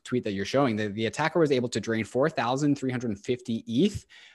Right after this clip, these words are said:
And then in a transaction, he sent it back to the, uh, Cover deployer address. So he gave it back. Uh, so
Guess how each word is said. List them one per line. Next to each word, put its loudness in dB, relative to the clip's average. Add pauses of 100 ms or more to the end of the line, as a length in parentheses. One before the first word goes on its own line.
(160)
And 2
then 6
in -2
a 0
transaction, 0
he -4
sent 0
it 2
back 0 (120)
to 0
the, -4 (160)
uh, -2
Cover 2
deployer -2
address. -6
So -4
he -8
gave 2
it 2
back. -6 (320)
Uh, -2
so 4